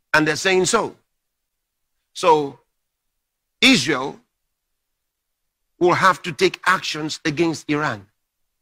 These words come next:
So very likely, the plan from these people who are behind this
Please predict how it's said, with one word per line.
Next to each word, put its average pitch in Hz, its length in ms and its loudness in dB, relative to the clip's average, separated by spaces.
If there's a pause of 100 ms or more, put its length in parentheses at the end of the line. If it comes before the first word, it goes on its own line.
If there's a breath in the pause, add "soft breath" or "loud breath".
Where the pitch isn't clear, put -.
(800)
So 196 160 2
very 220 560 0
likely, 180 540 0 (600)
the 170 120 4
plan 233 640 4 (760)
from 233 400 2
these 233 640 2 (680)
people 160 400 0 (600)
who 220 140 4
are 180 80 4
behind 175 540 2
this - 300 -14